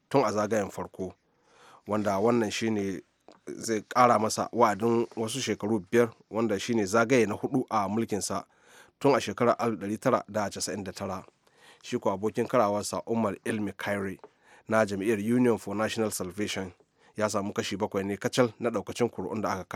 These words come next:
kaɗa. Sai dai kafin zaben, wasu jam'iyyun adawa sun ƙaurace wa zaben biyo bayan ganin shugaba Guella ya koma kan shawararsa na cewa zai sake tsayawa takara,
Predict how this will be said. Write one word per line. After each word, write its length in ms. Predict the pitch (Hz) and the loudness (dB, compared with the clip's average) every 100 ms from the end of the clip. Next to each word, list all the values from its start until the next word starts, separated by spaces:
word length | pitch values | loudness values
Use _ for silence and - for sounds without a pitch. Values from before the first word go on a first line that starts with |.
| 95 | -6
kaɗa. 200 | 98 92 _ _ _ - - - | -6 -10 _ _ _ -20 -20 -4
Sai 160 | 110 | 0
dai 120 | 117 | 2
kafin 320 | 110 95 120 104 | 2 0 2 2
zaben, 360 | 92 98 95 - - | 0 -4 -8 -12 -12
wasu 200 | 104 110 | -8 -2
jam'iyyun 400 | 107 90 110 107 | -2 0 -2 -2
adawa 360 | 98 101 95 92 | -2 -2 -2 -4
sun 180 | - 104 | -6 0
ƙaurace 340 | 127 107 - 104 | 2 2 0 -2
wa 60 | |
zaben 400 | 90 92 104 90 - _ 90 | -2 -4 -6 -10 -12 _ -14
biyo 260 | 95 104 | -6 -4
bayan 320 | 98 107 104 | 0 0 0
ganin 200 | 104 107 | -2 -4
shugaba 440 | 104 90 95 110 110 | -4 -8 -4 -2 0
Guella 440 | 95 101 101 87 - - - - - | 0 -2 -2 -6 -12 -20 -20 -20 -4
ya 140 | 107 107 | -2 2
koma 300 | 139 123 104 | 6 6 4
kan 160 | 120 | 0
shawararsa 480 | - 113 117 101 101 | 2 2 2 0 -4
na 80 | 101 | -4
cewa 300 | - 98 104 | -2 -2 0
zai 120 | 110 | -2
sake 260 | 117 110 - | 0 -2 -2
tsayawa 320 | 107 92 95 | -2 -2 -6
takara, 440 | 92 - 95 175 | -8 -10 -8 -8